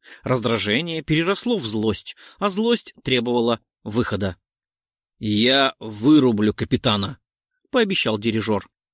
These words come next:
«Дальше сами». День был жарким. Южное солнце палило нещадно.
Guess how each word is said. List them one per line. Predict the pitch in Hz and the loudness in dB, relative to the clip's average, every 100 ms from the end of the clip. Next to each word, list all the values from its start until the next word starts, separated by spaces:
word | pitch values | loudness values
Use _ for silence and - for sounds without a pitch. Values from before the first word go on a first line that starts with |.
| _ _ _ | _ _ _
«Дальше | 113 139 156 - 101 _ - | -2 0 2 -2 -4 _ -4
сами». | - 123 104 92 _ _ _ _ _ _ _ _ _ _ _ _ _ _ _ _ _ _ | -2 -2 -4 -10 _ _ _ _ _ _ _ _ _ _ _ _ _ _ _ _ _ _
День | 143 214 269 269 | -4 0 2 2
был | 170 165 175 - | 2 2 2 -2
жарким. | 120 101 120 101 - 104 98 - _ _ - | -6 -2 -2 -2 -6 -8 -8 -12 _ _ -4
Южное | 117 127 110 110 | 0 2 2 2
солнце | - 190 202 180 175 - | 2 0 -2 -4 -4 -2
палило | 110 143 160 147 | 0 2 2 0
нещадно. | 123 123 - - 110 107 98 92 | 0 0 0 0 -2 -4 -6 -8